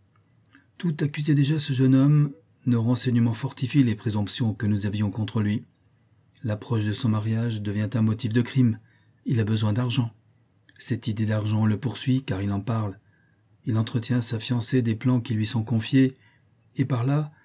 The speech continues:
il la rend presque complice de sa trahison. Je ne vois rien qui ne le charge. Cependant, Holmes, le caractère d'un individu compte bien pour quelque chose. Puis,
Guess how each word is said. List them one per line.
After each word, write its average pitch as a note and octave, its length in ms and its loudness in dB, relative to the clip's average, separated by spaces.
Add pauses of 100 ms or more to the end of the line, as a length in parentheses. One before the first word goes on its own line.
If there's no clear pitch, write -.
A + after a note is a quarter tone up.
(260)
il C#3+ 140 4
la B2+ 80 4
rend C3+ 160 2
presque C#3+ 300 -4
complice C#3+ 460 2
de B2 80 0
sa G#2+ 160 -4
trahison. G#2+ 540 0 (640)
Je A#2 140 0
ne A2+ 80 4
vois A#2 140 2
rien G#2+ 280 0
qui G2 140 -6
ne G2 100 0
le G2+ 80 0
charge. G2+ 520 -4 (1120)
Cependant, G2+ 720 -4
Holmes, G#2 320 -2 (720)
le A2 140 -4
caractère A2 500 -4
d'un G2+ 140 0
individu G#2+ 420 0
compte G#2+ 240 0
bien G#2 180 0
pour G#2+ 200 -8
quelque A2+ 260 0
chose. C#3+ 460 -2 (540)
Puis, A2 300 0